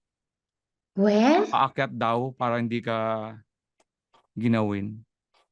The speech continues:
Speaker 1: Parang hindi. Dapat nauuna yung ulo.
Speaker 2: Hindi, kasi binibigla mo yung sarili mo eh. Dapat dahan-dahan lang. Paa
Speaker 1: Hindi.
Speaker 2: muna.
Speaker 1: Parang mas malamig yun pag s-, nauuna
Speaker 2: Ano,
Speaker 1: yung
Speaker 2: ano,
Speaker 1: paa.
Speaker 2: ano inuuna mo?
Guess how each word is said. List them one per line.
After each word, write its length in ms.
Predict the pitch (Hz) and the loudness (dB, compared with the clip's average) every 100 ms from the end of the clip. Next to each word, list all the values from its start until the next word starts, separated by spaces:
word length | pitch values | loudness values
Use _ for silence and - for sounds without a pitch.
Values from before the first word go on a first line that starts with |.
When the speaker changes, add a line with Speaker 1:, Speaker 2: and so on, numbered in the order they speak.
| _ _ _ _ _ _ _ _ | _ _ _ _ _ _ _ _
Speaker 1:
Parang 240 | 294 311 | 0 4
hindi. 440 | 330 311 247 269 269 | 6 6 6 6 6
Dapat 340 | 262 269 302 | 6 4 4
nauuna 420 | 311 302 302 302 | 6 8 8 8
yung 160 | 302 254 | 6 4
ulo. 360 | 226 214 196 196 202 | 2 2 0 -4 -6
Speaker 2:
Hindi, 380 | - 135 175 180 | -12 -2 0 0
kasi 160 | 135 131 | -2 -4
binibigla 500 | 123 117 113 113 113 | -2 -2 -2 -2 -2
mo 100 | 110 | -4
yung 120 | 107 | -6
sarili 280 | 113 107 104 | -6 -6 -6
mo 140 | 107 113 | -8 -8
eh. 120 | 101 - | -10 -12
Dapat 360 | - 113 131 - | -10 -4 -4 -4
dahan-dahan 580 | 120 110 110 110 107 107 | -4 -2 -2 -4 -4 -6
lang. 180 | 110 117 113 _ _ _ _ _ _ _ | -8 -12 -18 _ _ _ _ _ _ _
Paa 200 | 113 110 | -2 0
Speaker 1:
Hindi. 220 | 117 196 | 2 0
Speaker 2:
muna. 360 | 135 123 120 123 - _ _ _ _ _ _ _ _ _ _ _ | -4 -8 -12 -14 -16 _ _ _ _ _ _ _ _ _ _ _
Speaker 1:
Parang 240 | 294 311 | 4 8
mas 280 | 330 330 - - - | 6 4 -4 -12 0
malamig 460 | 277 269 285 262 214 | 6 8 10 8 6
yun 300 | 226 214 208 | 6 6 4
pag 160 | 233 220 | -2 -4
s-, 260 | - - | -12 -12
nauuna 440 | 240 240 233 233 226 | -6 -2 0 2 4
Speaker 2:
Ano, 80 | 220 | 4
Speaker 1:
yung 100 | 214 | 4
Speaker 2:
ano, 140 | 220 | 2
Speaker 1:
paa. 160 | - - | 0 0
Speaker 2:
ano 120 | 196 | 2
inuuna 340 | 208 185 160 170 | 4 4 4 2
mo? 180 | 131 | 2